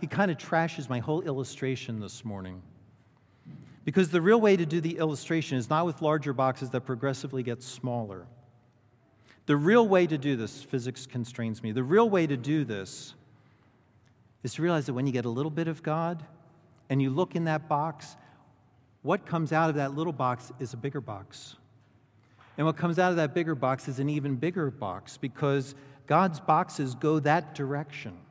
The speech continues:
The more you unwrap them, the bigger they get, because he's even bigger still. So when Jesus says, "I am," what's he saying? <laughs> He's saying, "I'm the box maker.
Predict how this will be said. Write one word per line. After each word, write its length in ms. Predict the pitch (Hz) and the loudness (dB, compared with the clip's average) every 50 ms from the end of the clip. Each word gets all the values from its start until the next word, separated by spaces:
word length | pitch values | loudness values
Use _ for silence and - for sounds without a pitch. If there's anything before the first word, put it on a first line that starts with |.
| - _ _ _ _ _ _ _ _ _ _ _ _ _ _ _ _ _ _ _ _ _ _ - - _ | -20 _ _ _ _ _ _ _ _ _ _ _ _ _ _ _ _ _ _ _ _ _ _ -20 -20 _
The 100 | - 160 | 2 4
more 320 | 156 156 165 175 196 220 220 | 6 6 6 6 6 6 6
you 220 | 190 196 190 202 | 6 6 6 6
unwrap 640 | 196 180 175 170 165 156 160 170 196 196 - - - | 6 6 4 2 2 2 4 4 4 2 2 -2 -2
them, 160 | 147 135 135 | -2 0 0
the 80 | 139 135 | 0 0
bigger 260 | 143 143 135 147 143 | 0 0 0 0 0
they 100 | 139 139 | 0 -2
get, 380 | 135 139 185 202 170 120 - | -2 0 0 0 0 0 -2
because 460 | - 160 - - - 151 147 139 147 - - - - | -6 -6 -4 0 0 0 0 0 -2 -10 -16 -20 -20
he's 320 | - - - 254 262 247 - | -16 -2 2 2 2 4 2
even 300 | 220 196 180 180 170 160 | 0 0 0 0 -2 0
bigger 280 | 151 180 180 196 185 160 | 0 -2 0 0 -4 -4
still. 540 | - - - - 254 285 233 151 110 - - - - - _ _ _ _ _ _ _ _ _ _ _ _ _ _ _ - - - | -4 -10 -10 -8 -6 -6 -6 -6 -8 -10 -14 -20 -20 -20 _ _ _ _ _ _ _ _ _ _ _ _ _ _ _ -20 -20 -10
So 160 | - - 196 | 4 6 8
when 140 | 214 214 196 | 8 8 8
Jesus 380 | 156 233 294 302 311 277 185 - | 8 8 6 6 6 4 2 6
says, 240 | 214 208 196 190 196 - | 6 6 6 6 4 4
"I 160 | 175 165 185 | 4 4 4
am," 300 | 208 - 233 240 220 185 | 4 2 2 4 4 4
what's 180 | 214 240 - | 2 0 0
he 80 | - 226 | -2 -2
saying? 720 | - - - - 254 269 277 202 143 117 92 92 95 92 - - - - _ _ _ _ _ _ | -2 -2 -2 -2 0 0 0 -2 -2 -4 -6 -10 -14 -16 -18 -20 -20 -20 _ _ _ _ _ _
<laughs> 600 | - - - - - - - _ _ _ _ _ | -14 -14 -14 -14 -16 -20 -20 _ _ _ _ _
He's 160 | - 160 160 - | -2 -2 2 6
saying, 280 | 208 214 220 202 190 165 - | 6 6 6 6 2 0 4
"I'm 300 | 175 180 220 294 294 226 | 6 6 8 8 6 2
the 60 | 214 | 2
box 420 | 156 165 165 196 214 214 - - | 6 8 8 8 8 4 0 -4
maker. 400 | 165 135 120 107 - 90 90 - | -2 -2 -2 -4 -6 -10 -12 -12